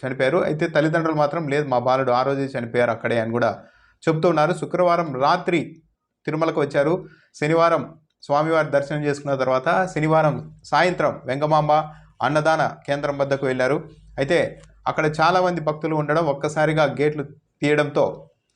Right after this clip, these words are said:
ఒక విధంగా తోపులాట జరిగింది. ఆ తోపులాటలోనే బాలుడు మంజునాథ్ కింద పడిపోయారు. వెంటనే సీపీఆర్ చేశారు. ఆ తర్వాత హాస్పిటల్కి తరలించారు.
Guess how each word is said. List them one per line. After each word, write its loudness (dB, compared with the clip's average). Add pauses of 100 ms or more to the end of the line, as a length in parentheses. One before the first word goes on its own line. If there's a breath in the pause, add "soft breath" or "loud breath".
(120)
ఒక 0
విధంగా 2
తోపులాట 2
జరిగింది. -2
ఆ 4
తోపులాటలోనే 0 (460)
బాలుడు 4
మంజునాథ్ 0 (140)
కింద -4
పడిపోయారు. -2 (260 loud breath)
వెంటనే 0
సీపీఆర్ 2
చేశారు. 2
ఆ 4
తర్వాత 0
హాస్పిటల్కి -2
తరలించారు. 0